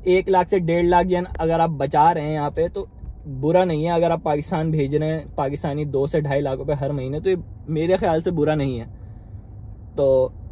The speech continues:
ये है जापान में रहने के कुछ उसूल जो कि पाकिस्तानी लोगों के माइंड में बहुत आते हैं कि भाई वहाँ पे क्या करेंगे, जाएंगे कैसे, काम क्या होता है, कमाएंगे कितना, बचाएंगे कितना, रहेंगे कैसे।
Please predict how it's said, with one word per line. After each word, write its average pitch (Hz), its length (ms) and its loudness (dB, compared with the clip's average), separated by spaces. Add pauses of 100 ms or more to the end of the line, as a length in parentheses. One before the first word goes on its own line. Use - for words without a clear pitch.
(540)
ये 185 320 4
है 185 360 6 (1000)
जापान 165 400 4
में 175 360 0 (800)
रहने 160 300 2
के 175 140 2
कुछ - 300 -4
उसूल 170 420 2 (840)
जो 156 200 6
कि 165 160 2
पाकिस्तानी 160 880 0
लोगों 147 220 4
के 165 100 -2
माइंड 147 300 -2
में 151 120 -2
बहुत 143 280 4
आते 139 220 0
हैं 147 140 -4 (1200)
कि 156 180 4
भाई 151 260 2
वहाँ 143 200 0
पे 143 80 -4
क्या 143 320 2
करेंगे, 139 480 0
जाएंगे 139 400 -2
कैसे, 139 360 0
काम 139 340 -2
क्या 143 140 0
होता 123 220 0
है, 135 80 0
कमाएंगे 131 500 -4
कितना, 131 360 -6
बचाएंगे 139 560 -2
कितना, 135 320 -6
रहेंगे 131 400 -2
कैसे। 135 500 0